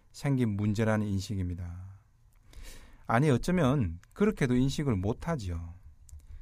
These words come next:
그 사람들도 다 착한 사람들인데라고 본심마저도 억압해버립니다.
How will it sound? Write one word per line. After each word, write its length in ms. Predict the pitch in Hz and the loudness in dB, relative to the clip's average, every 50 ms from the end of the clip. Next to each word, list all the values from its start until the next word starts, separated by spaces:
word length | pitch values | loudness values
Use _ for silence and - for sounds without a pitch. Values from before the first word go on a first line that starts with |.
| - - - - | -18 -20 -20 -20
그 180 | - - - 135 | -12 -6 -6 -4
사람들도 800 | 139 - 147 143 139 131 117 117 110 104 104 95 92 110 131 139 - - - - - - | 0 2 4 4 4 4 4 2 0 0 0 -2 -2 -2 -4 -8 -10 -12 -18 -20 -16 -14
다 100 | - - - - - - | -12 -12 -10 -10 -10 -8
착한 340 | - - 190 180 - 196 185 | -6 -4 -2 0 2 2 2
사람들인데라고 1300 | 165 147 135 131 123 120 123 117 120 117 113 117 117 113 113 110 110 107 107 101 95 95 90 92 113 117 - - - - - - - - - - - - - | 4 4 4 4 4 4 4 4 4 4 4 4 4 4 4 4 4 4 2 2 0 -2 -2 -4 -6 -8 -10 -14 -18 -18 -18 -20 -20 -20 -20 -20 -20 -6 0
본심마저도 960 | - 131 143 147 143 156 156 151 127 107 101 107 98 98 95 90 98 101 - - - - - - | 2 4 4 4 2 2 2 4 4 4 2 2 0 -2 -2 -4 -6 -8 -12 -16 -20 -20 -10 -6
억압해버립니다. 960 | - 175 170 180 175 - 139 110 95 98 90 90 87 87 82 85 82 85 | -2 2 2 2 2 0 -2 -2 -2 -2 -2 -4 -4 -4 -6 -8 -8 -10